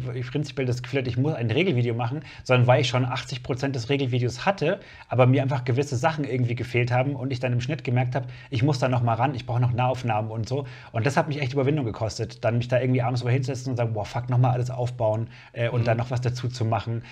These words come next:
Speaker 1: Ähm, d-, das hat mich an den Rand
Speaker 2: Ja.
Speaker 1: des Nervenzusammenbruchs <laughs> gebracht. Ähm,
Speaker 2: Ich find
Speaker 1: aber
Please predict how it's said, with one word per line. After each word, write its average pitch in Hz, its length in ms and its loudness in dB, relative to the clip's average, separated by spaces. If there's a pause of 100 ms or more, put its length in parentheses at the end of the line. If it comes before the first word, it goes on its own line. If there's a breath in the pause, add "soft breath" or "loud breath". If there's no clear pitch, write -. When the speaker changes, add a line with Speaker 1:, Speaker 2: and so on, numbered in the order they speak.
(180 loud breath)
Speaker 1:
Ähm, 113 380 0
d-, - 280 -6
das 123 260 -2
hat 123 360 -2
mich 127 200 -2
an 123 140 2
den 117 320 -2
Rand 135 300 4
Speaker 2:
Ja. 120 60 -2
Speaker 1:
des 123 120 0
Nervenzusammenbruchs 123 840 -2
<laughs> - 140 -4 (140)
gebracht. - 0 - (580 loud breath)
Ähm, 117 240 4
Speaker 2:
Ich 123 140 2
find 143 160 10
Speaker 1:
aber 127 100 12